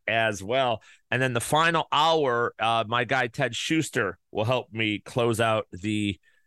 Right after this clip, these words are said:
conference with a question and answer session from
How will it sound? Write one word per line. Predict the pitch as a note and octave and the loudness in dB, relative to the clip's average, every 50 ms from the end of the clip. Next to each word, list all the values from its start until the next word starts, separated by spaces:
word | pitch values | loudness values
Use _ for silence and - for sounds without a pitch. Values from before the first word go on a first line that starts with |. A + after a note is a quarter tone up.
| _ _ _ - | _ _ _ -6
conference | - C3 B2 A#2+ A#2+ - A#2 A2+ A2 G#2+ G2+ - - - - | -4 -2 -2 -2 -2 -2 -2 -2 -2 -2 -4 -6 -10 -10 -6
with | G#2 G#2 A2 A2+ A2 - - | -4 -2 0 0 -2 -2 -4
a | D2+ G2+ G#2 G2+ F#2+ | -2 -2 -2 -2 -2
question | - - - C3 C3 C#3 - - C#3 C3 | -4 -2 0 0 0 0 -2 -4 -4 -2
and | A#2+ A#2 A2+ | -2 -2 0
answer | A#2+ A#2+ A#2+ - - A2+ | -2 -2 -2 -4 -6 -6
session | G#2+ - A#2+ A2+ A#2 - A#2+ G#2 | -2 0 0 0 0 -2 -4 -6
from | - - - A#2 A#2+ A#2+ A#2 A2+ | -6 -4 -2 -2 -2 -2 -4 -6